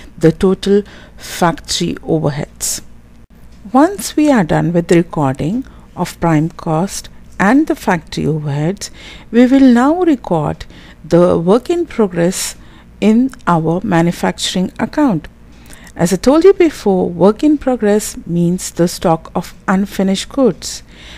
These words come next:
and since manufacturing is a continuous process,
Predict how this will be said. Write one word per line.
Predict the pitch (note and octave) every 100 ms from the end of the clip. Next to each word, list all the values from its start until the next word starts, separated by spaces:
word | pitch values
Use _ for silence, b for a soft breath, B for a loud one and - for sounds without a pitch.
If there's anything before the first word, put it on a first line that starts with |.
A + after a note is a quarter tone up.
| B
and | - D#3 D#3 A3 A#3+ - -
since | - - A3+ A#3+ -
manufacturing | G#3 A3+ B3 D#4+ D#4+ - F#4 F#4
is | - -
a | -
continuous | - A#3 A#3+ D#4+ D#4 D4+
process, | - - E3+ - E3 -